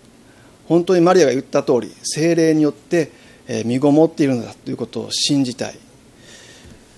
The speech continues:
そして、<clears throat> マリアの言うことを信じよう。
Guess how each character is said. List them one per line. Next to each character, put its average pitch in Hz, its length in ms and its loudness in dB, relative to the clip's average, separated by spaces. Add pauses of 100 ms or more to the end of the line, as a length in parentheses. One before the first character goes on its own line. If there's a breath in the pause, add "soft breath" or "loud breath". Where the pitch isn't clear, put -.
(500 loud breath)
そ 180 80 6
し 175 60 0
て、 185 260 2 (360)
<clears throat> - 2000 -16
マ 156 120 4
リ 165 140 4
ア 135 60 0
の 123 80 -2
言 139 80 2
う 151 60 0
こ 156 80 -4
と 160 100 -6
を 131 60 -2
信 202 320 0
じ 240 140 -2
よ 190 100 4
う。 - 40 -10